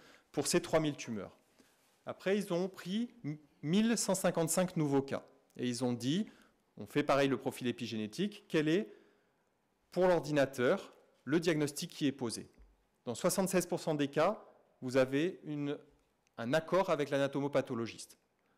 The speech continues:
Dans douze pour cent des cas, il y a un désaccord. Les anatomopathologistes se posent autour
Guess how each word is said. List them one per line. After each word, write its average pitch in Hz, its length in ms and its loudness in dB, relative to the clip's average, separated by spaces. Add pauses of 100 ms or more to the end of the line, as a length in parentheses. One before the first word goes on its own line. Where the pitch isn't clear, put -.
(180)
Dans 113 100 -4
douze 165 300 -2
pour 185 120 -4
cent 170 140 -2
des 151 140 2
cas, 170 160 2
il 196 80 2
y - 20 2
a 151 60 4
un 135 80 4
désaccord. 127 540 0
Les 143 120 0
anatomopathologistes 127 800 0
se 120 100 -6
posent 170 300 0
autour 156 500 -4